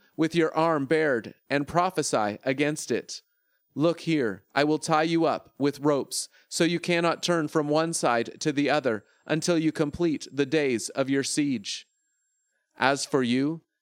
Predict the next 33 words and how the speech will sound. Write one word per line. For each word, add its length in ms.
take 280
wheat, 480
barley, 680
beans, 540
lentils, 680
millet, 480
and 180
spelt. 520
Put 200
them 200
in 140
a 80
single 400
container 640
and 180
make 200
food 280
from 200
them 360
for 120
yourself. 640
For 120
the 120
same 360
number 280
of 120
days 320
that 200
you 100
lie 340
on 200
your 140
side, 520